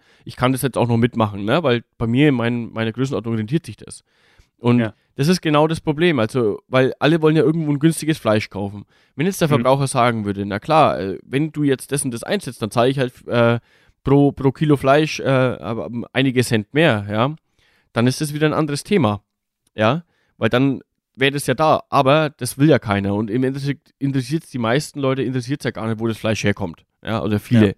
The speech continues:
Speaker 1: ja,
Speaker 2: Ja.
Speaker 1: und dann sagen die einfach, „Na gut“, und dann endet es irgendwo, wenn man's krass sagt, irgendwo mal da, dass in Deutschland immer weniger Schweinefleisch produziert wird, immer mehr importiert wird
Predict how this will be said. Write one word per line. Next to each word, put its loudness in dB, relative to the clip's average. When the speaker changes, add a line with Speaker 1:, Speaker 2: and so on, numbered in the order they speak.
Speaker 1:
ja, 2
Speaker 2:
Ja. 0
Speaker 1:
und 0
dann 2
sagen 2
die 4
einfach, 2
„Na 2
gut“, 0
und -2
dann 0
endet -2
es 2
irgendwo, 4
wenn 2
man's -2
krass -2
sagt, 2
irgendwo 4
mal 4
da, 4
dass -6
in -10
Deutschland 0
immer 4
weniger 0
Schweinefleisch -2
produziert -2
wird, 0
immer 4
mehr 4
importiert 4
wird 0